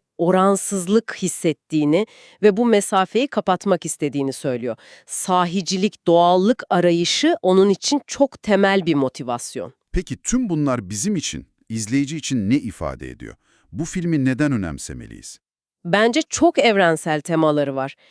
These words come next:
Speaker 1: Yani aile bağları, köklere dönüş, bir sanatçının o üretim sancıları, kurduğu hayallerle hayatın gerçekleri arasındaki o bitmeyen çatışma, bunlar hepimize dokunan şeyler.
Speaker 2: Hı hı.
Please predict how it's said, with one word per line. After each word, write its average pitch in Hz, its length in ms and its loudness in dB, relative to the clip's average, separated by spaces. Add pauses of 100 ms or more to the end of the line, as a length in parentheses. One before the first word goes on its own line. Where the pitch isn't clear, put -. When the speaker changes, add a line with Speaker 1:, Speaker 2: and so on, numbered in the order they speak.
(160)
Speaker 1:
Yani 180 440 4 (120)
aile 175 460 4
bağları, 190 640 4
köklere 185 640 2
dönüş, 190 540 4
bir 185 80 -2
sanatçının 190 800 2
o 208 240 6
üretim 180 440 2
sancıları, 190 800 2 (240)
kurduğu 196 420 2
hayallerle 185 760 2
hayatın 196 560 2
gerçekleri 190 640 2
arasındaki 180 800 2
o 175 220 2
bitmeyen 180 560 2
çatışma, 165 680 -2 (460)
bunlar 262 220 2
hepimize 262 560 4
dokunan 147 400 0
şeyler. - 580 -6
Speaker 2:
Hı 87 60 -8
hı. 73 260 -10